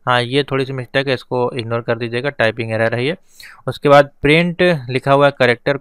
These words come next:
comma and, और यहाँ पे देखिए ब्लैंक है, ठीक है, तो ये ब्लैंक है, सिंपल सा ये for लूप लगा है, character लगा हुआ है, तो character हमारे क्या है, hello ही तो character है, तो क्या होगा प्रिंट में, ये hello ही प्रिंट हो जाएगा। लेकिन किस प्रकार से प्रिंट होगा,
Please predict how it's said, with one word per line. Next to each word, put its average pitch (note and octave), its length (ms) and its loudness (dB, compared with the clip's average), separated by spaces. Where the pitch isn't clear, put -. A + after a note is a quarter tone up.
comma B2 300 -2
and, D3 340 -4
और A#2+ 280 0
यहाँ A2+ 160 -2
पे A#2 140 -6
देखिए A#2 260 -4
ब्लैंक G2 420 -6
है, G2 60 -10
ठीक C#3+ 180 -8
है, A2 120 -4
तो C3 60 0
ये C3+ 100 2
ब्लैंक C#3+ 440 2
है, D3+ 180 2
सिंपल C#3 380 -2
सा C#3 120 0
ये C#3 180 0
for B2+ 200 4
लूप B2+ 200 -4
लगा B2+ 200 0
है, C#3+ 140 2
character B2 380 -2
लगा C3+ 260 2
हुआ B2 160 2
है, A#2+ 60 -2
तो B2 200 -10
character A#2+ 320 -2
हमारे B2 260 -2
क्या C3 260 -2
है, G#2+ 100 -4
hello A2+ 140 0
ही B2+ 60 -2
तो B2+ 120 -6
character B2 400 -4
है, C3 160 -8
तो A#2+ 140 -8
क्या C3+ 120 6
होगा C3 180 6
प्रिंट C3 320 -4
में, C#3+ 140 -2
ये C#3 140 -2
hello A#2 240 0
ही B2+ 80 0
प्रिंट B2 260 -6
हो C3 60 -2
जाएगा। A#2+ 380 0
लेकिन A2+ 280 -6
किस C3 160 -8
प्रकार C3+ 260 0
से C3 120 -6
प्रिंट C3 260 -4
होगा, C#3+ 240 -2